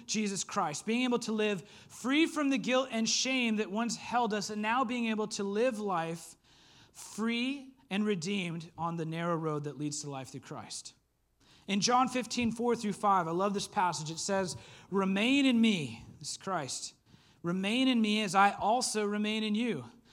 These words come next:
No branch can bear fruit by itself. It must remain in me, the vine. Neither can you bear fruit unless you remain in me. I am the vine, you are the branches. If you remain in me and I in you, you will bear much fruit. Apart from me, you can do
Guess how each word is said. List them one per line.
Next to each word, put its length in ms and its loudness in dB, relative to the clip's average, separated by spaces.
No 320 2
branch 540 0
can 160 -4
bear 220 -2
fruit 340 -6
by 200 2
itself. 680 -4
It 140 -12
must 340 -4
remain 560 -4
in 560 -2
me, 240 0
the 100 -4
vine. 500 -2
Neither 380 4
can 180 -2
you 160 4
bear 320 4
fruit 340 -2
unless 360 0
you 80 0
remain 320 -2
in 100 -6
me. 220 -6
I 220 6
am 140 6
the 80 2
vine, 400 4
you 220 2
are 120 4
the 60 0
branches. 420 -4
If 100 -6
you 120 2
remain 320 0
in 80 0
me 180 2
and 100 0
I 180 4
in 140 2
you, 140 0
you 160 0
will 80 4
bear 220 -2
much 180 -4
fruit. 300 -6
Apart 440 0
from 280 0
me, 300 2
you 180 0
can 400 -4
do 500 -2